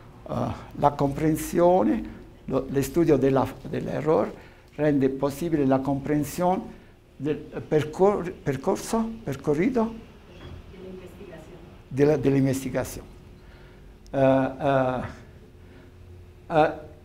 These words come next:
Speaker 1: io ho, eh, eh, cercavo, eh, was, I was looking for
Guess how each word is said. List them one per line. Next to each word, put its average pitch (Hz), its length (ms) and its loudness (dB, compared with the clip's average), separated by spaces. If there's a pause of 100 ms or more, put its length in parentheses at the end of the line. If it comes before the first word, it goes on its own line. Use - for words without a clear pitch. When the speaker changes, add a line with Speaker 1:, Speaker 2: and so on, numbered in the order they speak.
(400)
Speaker 1:
io 240 240 8
ho, - 560 6 (120)
eh, 160 200 0 (1200)
eh, 131 440 -2 (640)
cercavo, 165 680 2 (800)
eh, - 40 -10 (400)
was, 139 300 -4 (120)
I 135 120 0
was 139 220 0
looking 165 440 -4
for 170 320 -4